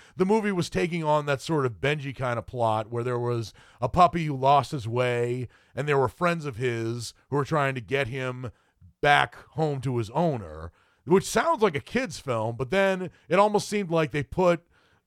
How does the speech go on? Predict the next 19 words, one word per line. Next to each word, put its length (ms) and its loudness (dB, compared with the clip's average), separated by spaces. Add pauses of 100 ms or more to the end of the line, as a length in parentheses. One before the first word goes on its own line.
(200)
words 440 2
like 260 2
the 160 -4
F 220 2
word, 260 0
for 160 -6
example, 520 -4
which 140 -2
I'm 120 -4
not 220 4
going 220 -6
to 60 -10
say 480 -6
because 720 -4 (240)
this 180 -2
is 240 -4
a 220 -2
family-friendly 840 -6
show, 540 -2